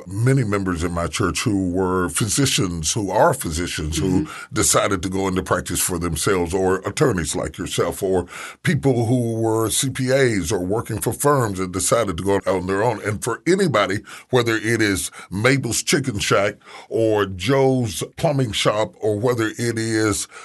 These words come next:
Speaker 1: a limited liability partnership that's set up between attorneys to allocate services to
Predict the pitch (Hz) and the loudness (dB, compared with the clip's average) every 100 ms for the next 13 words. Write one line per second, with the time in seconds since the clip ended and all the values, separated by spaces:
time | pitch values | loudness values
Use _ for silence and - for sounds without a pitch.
0 | - 101 120 151 143 127 120 117 117 117 | -4 0 2 2 0 2 2 2 0 -2
1 | 123 101 139 127 113 - - 101 - 147 | -2 0 0 0 0 0 0 -2 0 2
2 | 110 104 101 131 123 110 104 - - 104 | 2 0 -2 0 0 0 -4 -6 -6 -2
3 | 98 - 127 117 110 - - 117 110 107 | 0 2 2 0 -2 -2 0 0 0 -2
4 | 101 - - 110 117 107 139 110 - 127 | -4 -8 -4 2 4 2 -2 -2 0 0
5 | 110 104 107 101 - 135 107 | 0 -2 -2 -4 0 0 0